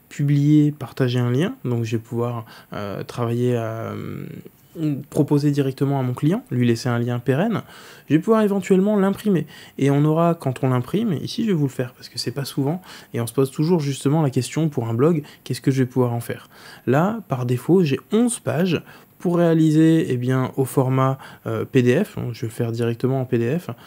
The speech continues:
format portrait. Il va me choisir le contenu, je lui demande de l'enregistrer. Alors, je peux regarder mes différentes pages.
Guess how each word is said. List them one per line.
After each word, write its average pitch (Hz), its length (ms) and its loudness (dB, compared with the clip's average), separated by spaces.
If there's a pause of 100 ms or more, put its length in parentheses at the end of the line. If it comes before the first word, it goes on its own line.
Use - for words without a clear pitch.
(120)
format 120 360 -4
portrait. 131 480 -2 (320)
Il 131 80 -2
va 135 100 4
me 135 60 0
choisir 143 560 4
le 127 100 4
contenu, 123 400 -4 (200)
je - 60 -12
lui 131 60 -2
demande 143 240 2
de 135 60 6
l'enregistrer. 123 680 -2 (1000)
Alors, - 140 -20
je - 80 -18
peux - 80 -6
regarder 123 340 0
mes 143 120 0
différentes 110 420 -6
pages. 131 300 -6